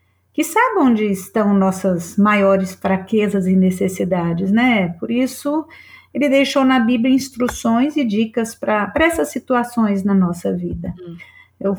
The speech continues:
Speaker 1: eu costumo dizer que pra cada momento de treta,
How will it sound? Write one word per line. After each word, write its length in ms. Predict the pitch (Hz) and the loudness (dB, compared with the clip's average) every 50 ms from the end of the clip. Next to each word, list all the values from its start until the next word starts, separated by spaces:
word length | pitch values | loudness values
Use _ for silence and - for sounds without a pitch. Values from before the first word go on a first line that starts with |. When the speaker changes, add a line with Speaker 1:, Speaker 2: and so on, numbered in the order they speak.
| - - | -6 -4
Speaker 1:
eu 120 | 240 220 220 | -4 -4 -2
costumo 360 | - 233 - - 240 226 220 | -2 -4 -2 0 2 2 2
dizer 280 | 220 214 190 220 214 | 2 0 0 0 -2
que 140 | 214 - 220 | 0 -2 -6
pra 260 | - - - - 220 | -6 -6 -4 -4 -4
cada 300 | 214 220 233 233 226 254 | -2 0 0 0 2 2
momento 420 | 240 240 233 220 208 208 196 - 214 | 2 2 2 2 0 -2 -2 -2 -2
de 120 | 180 185 | -2 -2
treta, 760 | 185 - _ - 220 240 262 254 - - - 175 170 175 - | -2 -4 _ -2 0 0 0 0 -2 -4 -4 -2 -2 -4 -8